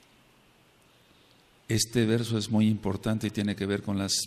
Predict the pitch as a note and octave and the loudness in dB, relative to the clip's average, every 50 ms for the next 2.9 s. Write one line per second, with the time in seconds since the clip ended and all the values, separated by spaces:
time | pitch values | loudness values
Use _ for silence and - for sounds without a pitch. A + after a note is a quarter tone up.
0 | - G2+ G2 F#2+ F#2 F#2+ F#2 - - G#2 G2+ G2 G2 G2 F#2+ G2+ F#2+ F#2 F#2 F2+ | -4 -4 -4 -2 -2 -2 -2 -2 -2 0 0 0 0 0 0 0 0 0 2 0
1 | F#2 F2+ - G#2 G#2 G#2+ G#2+ G#2+ G2+ F#2+ F#2+ F#2+ - - - F#2+ F#2+ F#2+ F2+ E2+ | 0 0 0 0 0 0 0 0 -2 -2 -4 -6 -8 -8 -6 -4 -4 -2 -4 -4
2 | - - G2 F#2+ F2 E2+ F#2 E2+ - F#2+ F2+ - - A2+ G#2+ F#2 D#2+ | -4 -4 -2 -2 -2 -4 -4 -4 -4 -4 -2 0 0 0 0 0 -2